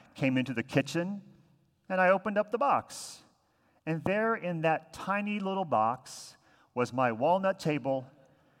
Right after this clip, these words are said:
and two chairs, just as beautiful as they had been on eBay, yet they were two and a half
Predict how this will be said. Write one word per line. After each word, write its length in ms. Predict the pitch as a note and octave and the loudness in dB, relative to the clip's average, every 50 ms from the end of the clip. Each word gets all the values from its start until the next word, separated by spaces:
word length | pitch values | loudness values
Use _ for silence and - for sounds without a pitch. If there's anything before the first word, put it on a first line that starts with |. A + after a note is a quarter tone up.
| _ _ _ _ _ _ _ _ _ | _ _ _ _ _ _ _ _ _
and 160 | C3 B2 A#2 | -2 -2 -2
two 200 | - - C3+ B2+ | 0 0 0 0
chairs, 680 | B2+ - - A#2 G#2 G2 F2 E2 F2+ - - - - - | 0 0 -2 -2 0 0 -2 -6 -8 -12 -14 -16 -18 -10
just 400 | - - C4 C#4 - - - - | 4 6 6 6 6 4 -2 -10
as 340 | - - A#3 A3+ G3 C3 - | -4 4 6 6 6 4 0
beautiful 540 | - - G3 A3+ B3 A#3+ - A#3 A3 G#3 D#3+ | -8 -4 -2 0 0 0 0 0 -2 0 2
as 160 | D#3 D3 C3+ | 0 0 0
they 140 | - D#3 C#3+ | 0 -2 -2
had 200 | C#3 C3 A#2 G#2+ | -2 -4 -4 -4
been 380 | D#3+ E3+ F3 F3 E3+ E3+ E3+ - - - _ _ - _ _ _ _ _ _ _ _ | -2 -2 -2 -2 -4 -6 -8 -12 -16 -20 _ _ -20 _ _ _ _ _ _ _ _
on 200 | C#3 C#3 C#3+ C#3 | 0 0 0 2
eBay, 520 | B2 A#2 A2+ G2+ F2+ F#2+ F2 F2 E2+ F2 F2 - - - _ _ _ _ _ _ _ _ _ _ _ _ _ _ _ _ _ _ _ _ _ _ _ _ _ _ _ _ _ | 0 -2 -4 -2 -2 -2 -2 -2 -4 -8 -12 -16 -20 -20 _ _ _ _ _ _ _ _ _ _ _ _ _ _ _ _ _ _ _ _ _ _ _ _ _ _ _ _ _
yet 340 | - C#3 D3 C#3 C#3 C#3 C#3 | -4 0 2 2 2 0 -6
they 120 | - C3 A#2+ | -6 -6 -4
were 160 | G#2+ G#2+ A2+ | -4 -6 -8
two 520 | - - - - E3 E3 D#3+ D#3+ D#3+ D#3 B2+ - _ _ | -10 -14 -8 -6 -4 -2 -2 -4 -4 -6 -8 -14 _ _
and 120 | B2+ B2+ C3 | -8 -8 -8
a 40 | |
half 360 | A#2+ F#2+ A2 A2 G#2 G#2 G#2 | -8 -4 -4 -2 -2 -2 -4